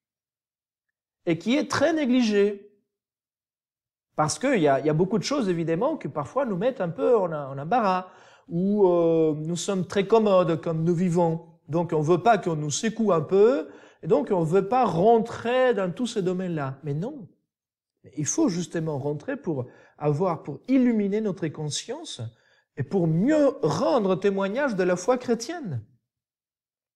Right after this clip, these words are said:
Puis finalement, la présence en famille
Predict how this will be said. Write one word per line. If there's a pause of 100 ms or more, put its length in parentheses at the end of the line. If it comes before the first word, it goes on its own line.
(2000)
Puis
finalement,
la
présence
en
famille